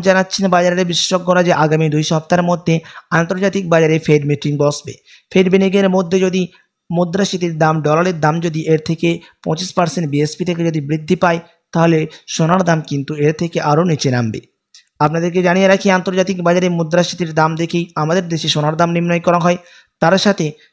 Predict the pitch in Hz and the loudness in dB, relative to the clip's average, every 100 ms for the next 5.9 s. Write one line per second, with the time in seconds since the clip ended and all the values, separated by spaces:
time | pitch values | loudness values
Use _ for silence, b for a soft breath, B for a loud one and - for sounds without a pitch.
0 | _ - 156 156 180 175 175 165 160 180 | _ 0 2 2 2 4 4 2 0 2
1 | 180 175 170 156 147 156 160 165 165 170 | 4 2 0 0 -2 -4 -2 0 0 0
2 | 160 160 160 165 156 175 170 143 139 b | 2 4 2 0 0 2 2 0 -2 b
3 | b _ 160 160 160 156 190 180 165 156 | b _ 0 2 0 2 2 2 4 2
4 | 156 139 139 - 143 165 165 139 131 135 | 0 -4 -6 -4 -4 -2 -2 -4 -6 -4
5 | 175 131 131 143 151 127 107 90 55 | -2 -2 -2 -2 0 -2 -4 -6 -10